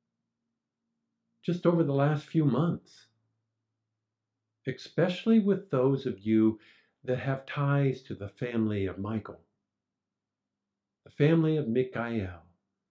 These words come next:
a very proud, a very large spiritual family, known to other families as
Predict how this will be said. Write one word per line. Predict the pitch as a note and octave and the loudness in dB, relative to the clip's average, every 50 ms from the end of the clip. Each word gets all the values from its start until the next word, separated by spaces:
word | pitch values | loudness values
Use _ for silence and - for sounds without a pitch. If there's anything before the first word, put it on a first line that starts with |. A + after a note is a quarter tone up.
| _ _ _ _ _ _ _ _ _ _ _ _ _ _ _ _ _ _ _ _ _ _ _ _ _ _ | _ _ _ _ _ _ _ _ _ _ _ _ _ _ _ _ _ _ _ _ _ _ _ _ _ _
a | A2+ | -4
very | A#2+ C3+ C3 B2 A#2 | -2 0 0 0 -4
proud, | - - - C#3 C#3 C#3 C3 A#2+ G#2 F#2+ F2+ - | -8 -6 -2 0 0 2 0 -2 -4 -8 -10 -12
a | |
very | - A#2 A2+ A2+ G#2+ F2+ F2 | -10 -6 -6 -4 -6 -6 -8
large | F2+ A2 C3 C#3+ C#3+ C3 A#2+ G#2+ G2 F#2+ - - - | -8 -4 -2 -2 0 -2 -2 -4 -6 -8 -12 -18 -20
spiritual | - - - A#2 A2+ G#2+ G#2 - G#2 G2 | -12 -6 -2 -2 -2 -2 -4 -6 -10 -10
family, | - A#2+ B2 A#2 A2+ G#2 F2+ E2 E2 _ _ _ _ _ _ _ _ _ _ _ _ _ _ _ _ _ _ _ _ _ _ _ _ _ _ _ _ _ _ _ _ _ _ _ _ _ _ _ _ _ - | -8 -8 -6 -6 -6 -6 -8 -10 -16 _ _ _ _ _ _ _ _ _ _ _ _ _ _ _ _ _ _ _ _ _ _ _ _ _ _ _ _ _ _ _ _ _ _ _ _ _ _ _ _ _ -6
known | A2+ A2+ A#2 A#2 A#2+ A#2+ A#2 A#2 | -4 -2 -2 -2 -2 -4 -6 -6
to | - A2 G#2 A2 | -6 -4 -2 0
other | B2 B2 B2 A#2+ A#2+ A2+ - - _ | 0 -2 -4 -6 -10 -14 -18 -12 _
families | - A2+ A#2+ B2 B2+ C3+ C#3+ D3 C#3+ D3 G#2+ | -4 -4 -2 -2 -4 -2 -2 -2 -4 -4 -6
as | G#2 G#2 G2 - | -8 -8 -10 -12